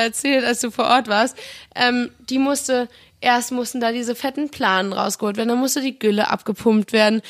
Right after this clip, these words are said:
dann musste das zugeschüttet werden, ähm, dann musste da Beton aufgerissen werden und an den Rand geschoben werden. Dann haben sie das alles gefüllt und begradigt und festgerüttelt und vermessen. Also die haben schon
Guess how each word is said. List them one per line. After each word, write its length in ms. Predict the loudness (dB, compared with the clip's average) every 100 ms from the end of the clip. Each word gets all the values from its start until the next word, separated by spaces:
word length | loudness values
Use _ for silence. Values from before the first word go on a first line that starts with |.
| -12 -8
dann 200 | 0 2
musste 240 | 2 0 0
das 240 | 0 0
zugeschüttet 680 | 2 4 4 2 0 -2 -6
werden, 520 | -2 0 2 2 0 -2 -18 -20 _ -2
ähm, 560 | 2 2 0 -2 -6 -6
dann 200 | -2 0
musste 280 | 0 0 0
da 280 | 2 2 2 -2 _ _
Beton 500 | -6 -4 0 2 4
aufgerissen 760 | 4 2 2 -2 -2 0 -2 0
werden 360 | 0 2 0
und 140 | -2 0
an 100 | 0
den 80 | 2
Rand 240 | 2 2
geschoben 580 | 2 0 0 0 0 0
werden. 400 | 2 2 -2 -6 -12 -20 -20 -20 _ -2
Dann 460 | 2 2 0 -4
haben 140 | -6 -4
sie 80 | -4
das 120 | -2
alles 320 | -2 -2 -4
gefüllt 540 | -6 -6 -2 2 2 0
und 140 | 0
begradigt 680 | -2 -2 0 4 4 2 0
und 140 | -6
festgerüttelt 800 | 0 0 0 -2 0 0 0 -2
und 120 | -4
vermessen. 680 | 0 2 4 2 2 2 2
Also 260 | 4 2 2
die 140 | 2
haben 160 | 2 0
schon 200 | -2